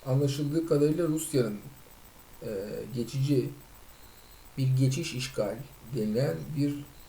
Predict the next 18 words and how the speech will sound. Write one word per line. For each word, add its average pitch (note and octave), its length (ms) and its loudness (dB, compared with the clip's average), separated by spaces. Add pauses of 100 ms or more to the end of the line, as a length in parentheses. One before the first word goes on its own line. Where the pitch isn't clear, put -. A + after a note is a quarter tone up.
(600)
durumuna C3 340 4
maruz G#2+ 400 0
kalmıştır. F2+ 520 -6 (600)
Şimdi D3 260 -2 (140)
Ukrayna'yı F#3 420 4
yutmaya F3+ 440 2
hazırlanıyor G2+ 560 0 (440)
ayı G#2+ 280 0 (320)
diyelim. D#2+ 260 -8 (840)
Halbuki, D3 600 2 (1000)
e, A2 360 -4
çok D#3 280 0
değil C#3 260 6
aslında. C#3+ 600 0 (1080)
Bundan C3+ 440 4 (1080)
otuz C#3+ 340 -2
yıldan B2 360 -2
kaz-, C3 280 4